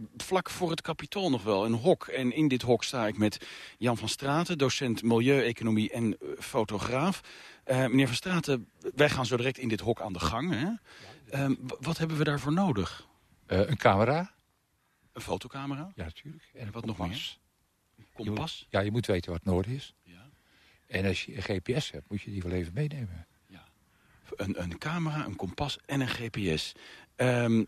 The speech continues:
Speaker 1: want wij gaan dit hok, eh, fotogra-
Speaker 2: Fotograferen?
Speaker 1: Ja,
Speaker 2: Ja.
Speaker 1: ja.
Speaker 2: Ja.
Speaker 1: Ehm, zouden de luisteraars nu weten wat we precies gaan doen?
Speaker 2: Ja, misschien wel. Als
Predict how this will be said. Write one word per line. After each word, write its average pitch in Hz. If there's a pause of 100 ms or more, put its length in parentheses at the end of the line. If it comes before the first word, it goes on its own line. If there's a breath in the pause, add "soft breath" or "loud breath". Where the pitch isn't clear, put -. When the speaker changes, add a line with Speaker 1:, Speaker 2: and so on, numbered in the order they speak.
Speaker 1:
want 131
wij 127
gaan 120
dit 104
hok, 95
eh, - (100)
fotogra- -
Speaker 2:
Fotograferen? 123
Speaker 1:
Ja, 110
Speaker 2:
Ja. 78
Speaker 1:
ja. 104 (340 loud breath)
Speaker 2:
Ja. -
Speaker 1:
Ehm, 123 (720 loud breath)
zouden 139
de 135
luisteraars 135
nu 139
weten 131
wat 127
we 120
precies -
gaan 127
doen? 131 (240 soft breath)
Speaker 2:
Ja, 113
misschien 107
wel. 151
Als 113